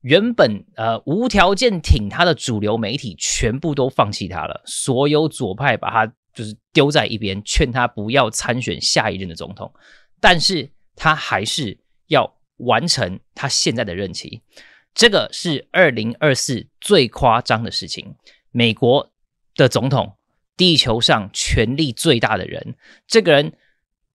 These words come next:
其实实际上现在并不存在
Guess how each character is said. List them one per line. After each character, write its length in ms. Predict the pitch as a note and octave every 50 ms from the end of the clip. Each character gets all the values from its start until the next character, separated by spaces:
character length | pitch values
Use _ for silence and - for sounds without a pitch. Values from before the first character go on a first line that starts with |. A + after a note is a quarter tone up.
| _ _ _ _ _ _ _
其 280 | - - - C3+ C#3 D#3
实 340 | D3+ - B2+ A#2+ B2 B2 -
实 320 | - - - - A2+ A2+ B2
际 220 | - - C#3+ A#2+
上 240 | - C3+ A2+ - -
现 320 | - - - F3 D3 A2+ A2
在 300 | C3+ B2 G2 D2 - - _ _ _ _
并 160 | - C#3 A#2
不 80 | A2 A#2
存 200 | - - F2+ F2+
在 260 | G2 F2+ - -